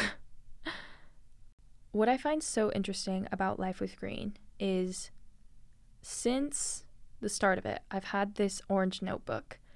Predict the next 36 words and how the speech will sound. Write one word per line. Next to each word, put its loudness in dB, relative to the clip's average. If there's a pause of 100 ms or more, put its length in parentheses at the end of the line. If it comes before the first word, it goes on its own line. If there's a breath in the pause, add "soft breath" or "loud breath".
(840 soft breath)
I 8
don't 6
know 2
why 4
it 4
was -2
orange. 4 (520)
I -8
don't -6
know -6 (640)
why -2
I 2
decided 0
this -2
was -8
the -10
book, 4
but 4 (720 soft breath)
this -4
orange 6
notebook 4
has 0
just -4
had 2 (140)
all 6
of 4
Life 4
with -4
Green's -2
notes 6
in 4
it, 4
and 4 (480 soft breath)
it's 4
been 4
fun. 4